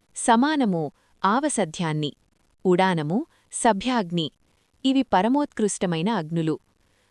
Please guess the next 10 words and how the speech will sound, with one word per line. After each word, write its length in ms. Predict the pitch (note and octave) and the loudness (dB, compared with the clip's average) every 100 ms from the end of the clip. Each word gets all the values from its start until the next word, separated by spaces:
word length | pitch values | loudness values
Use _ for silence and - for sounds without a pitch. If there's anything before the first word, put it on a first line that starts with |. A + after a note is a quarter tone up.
| _ - | _ -2
త్రిగుణవర్జితము, 1040 | C4 C4 D#4+ C4 F3+ G3 F#3 F3+ E3+ F3 _ _ | 0 2 0 2 0 0 0 0 -2 -4 _ _
శుచిమంతము 760 | - A#3+ D4+ D#4 D4 C4 A#3 G#3 | -4 -2 -2 -4 -2 0 2 2
అయిన 220 | F#3 E3+ | 0 -2
ద్రవ్యాన్ని 640 | D3 D#3+ D#3 F3+ D#3+ G#3+ | -2 -2 0 -2 0 0
మనస్సుతోనే 720 | A3+ E3+ A3 - A3 F#3 E3+ | 0 0 -2 -4 -4 -2 0
భావించాలి. 680 | G#3 F3 D#3 E3 - D#3 C#3+ _ _ _ _ _ - | -2 -2 -4 -4 -2 -2 -4 _ _ _ _ _ -4
మనస్సే 500 | F#3 F3+ A#3+ - C4 | 0 2 0 -2 -4
హోత, 400 | G#3+ E3 D#3+ D#3 - _ _ _ - | -2 -2 0 -2 -2 _ _ _ -2
మనస్సే 460 | F#3 G3 A#3+ - C4+ | 2 2 0 -2 -2
యజమానుడు. 680 | F#3+ D3+ F3+ E3+ D#3+ D#3 | -2 -2 -2 0 0 -2